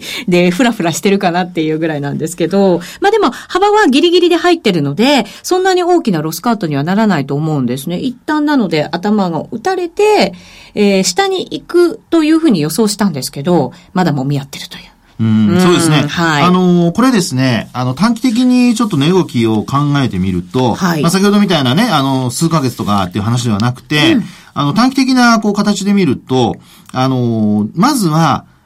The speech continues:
Speaker 2: えー、持ち合いなんだけど、価格の方向っていうのはどっち向いてるのかなっていうのを考えてほしいんですよね。
Speaker 1: うん。
Speaker 2: で、そう見ると、あのー、移動平均線って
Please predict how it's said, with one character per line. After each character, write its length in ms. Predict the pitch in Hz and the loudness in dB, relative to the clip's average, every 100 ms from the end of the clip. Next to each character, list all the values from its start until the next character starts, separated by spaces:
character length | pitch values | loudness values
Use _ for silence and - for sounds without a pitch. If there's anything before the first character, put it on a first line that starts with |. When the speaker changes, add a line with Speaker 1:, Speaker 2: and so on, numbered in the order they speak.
| - | -4
Speaker 2:
え 160 | 117 | 0
ー、 20 | 113 | 2
持 160 | 156 | 0
ち 180 | - 277 | 0 2
合 120 | 285 | 2
い 60 | 285 | 2
な 120 | 285 | 2
ん 80 | 269 | 2
だ 100 | 170 | 0
け 120 | 151 | -2
ど、 400 | 151 226 151 104 _ _ | 0 0 0 -4 _ _
価 120 | - | -4
格 220 | 175 262 262 | -2 0 2
の 120 | 240 | 2
方 220 | 240 240 | 2 0
向 160 | 233 240 | 0 0
っ 100 | 208 | 0
て 80 | |
い 40 | 233 | 0
う 40 | |
の 60 | 175 | 2
は 100 | 110 | 0
ど 220 | 98 156 | 0 -2
っ 100 | 175 | -2
ち 140 | - 175 | -2 0
向 160 | 139 | 0
い 60 | 135 | 0
て 100 | 143 | 0
る 80 | 143 | 0
の 100 | 110 | 0
か 120 | 98 | 0
な 140 | 113 | 0
っ 80 | 120 | -2
て 120 | - | -2
い 60 | 107 | 0
う 40 | |
の 120 | 104 | 0
を 40 | 92 | -2
考 100 | 107 110 117 117 | -2 0 0 -2
え 60 | |
て 80 | 92 | -4
ほ 140 | 85 | -6
し 160 | 104 117 | -4 -2
い 40 | |
ん 80 | 92 | -2
で 80 | 80 | -4
す 120 | - | -10
よ 100 | 82 | -4
ね。 140 | 147 240 | 0 0
Speaker 1:
う 20 | |
ん。 320 | 233 202 175 - - | 0 -2 -4 -10 -4
Speaker 2:
で、 400 | 180 185 185 180 | 0 2 4 4
そ 160 | 180 254 | 4 2
う 20 | |
見 80 | 269 | 2
る 100 | 226 | 2
と、 280 | 147 123 107 - _ | 2 0 -2 -12 _
あ 160 | 131 131 | -2 0
の 460 | 135 131 127 131 | 0 0 0 0
ー、 40 | 180 | 0
移 40 | |
動 80 | 233 | 2
平 140 | 277 | 2
均 140 | 269 294 | 0 0
線 200 | 220 120 | 0 -2
っ 20 | |
て 480 | - 107 101 95 | -2 -2 -2 -4